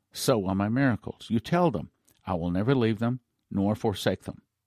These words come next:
I'm going to meet the devil inch for inch, step for step, pound for pound. Everything he does, I'm going to meet him. Meaning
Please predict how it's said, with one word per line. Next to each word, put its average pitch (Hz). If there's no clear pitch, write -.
I'm 107
going 160
to 156
meet 151
the -
devil 92
inch 135
for -
inch, -
step 147
for 120
step, 80
pound 147
for -
pound. 73
Everything 143
he 135
does, 101
I'm 101
going 95
to -
meet 101
him. 69
Meaning 127